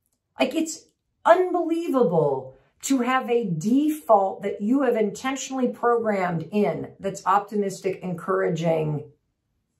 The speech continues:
supportive. It's life-changing. Have you ever heard of slithering out of bed?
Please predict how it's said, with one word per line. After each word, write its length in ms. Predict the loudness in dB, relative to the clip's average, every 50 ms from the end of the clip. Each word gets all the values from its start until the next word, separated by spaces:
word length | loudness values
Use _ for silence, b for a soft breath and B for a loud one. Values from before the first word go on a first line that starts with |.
| _ _
supportive. 1200 | -10 -6 -6 -6 -6 -4 0 0 2 2 2 0 0 0 0 0 2 0 0 0 -4 -8 -16 -18 _ _ _ _ _ _ _ _ _ _ _ _ _ _ _ _ _ _ _ _ _ _ _ _ _ -4
It's 400 | -4 -4 -4 -8 -10 -14 -18 _ _ _ _ _ _ _ _ _ _ _ -6
life-changing. 1120 | -2 0 2 4 4 4 2 2 -2 -6 -8 -6 -6 -4 -6 -6 -8 -8 -10 -10 -12 -14 -16 -20 -20 -16 -8
Have 160 | -6 -4 0
you 120 | 2 2 2
ever 140 | 2 0
heard 360 | -2 -2 -2 -2 -4 -4 -6 -12 -20 _ _ _ _ _ -6
of 80 | -4 -2
slithering 480 | -2 0 0 0 2 2 2 0 0
out 120 | 0 0 0
of 80 | 0
bed? 340 | 0 0 0 0 -2 -6 -10